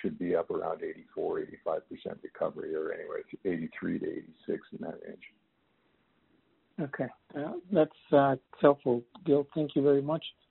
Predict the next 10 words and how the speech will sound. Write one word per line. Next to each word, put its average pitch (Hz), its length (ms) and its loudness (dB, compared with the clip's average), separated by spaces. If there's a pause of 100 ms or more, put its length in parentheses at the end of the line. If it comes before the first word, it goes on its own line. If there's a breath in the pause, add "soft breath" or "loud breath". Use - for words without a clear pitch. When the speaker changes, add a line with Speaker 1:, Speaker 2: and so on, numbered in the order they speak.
(400)
Speaker 2:
Um, 151 360 4 (140)
now 185 360 6
with, 170 260 8 (160)
um, 143 360 6 (640)
copper 170 240 6
prices 139 600 4 (300)
recovering, 127 720 4 (1040)
um, 131 380 0 (120)
even 135 300 0
to, 120 140 -2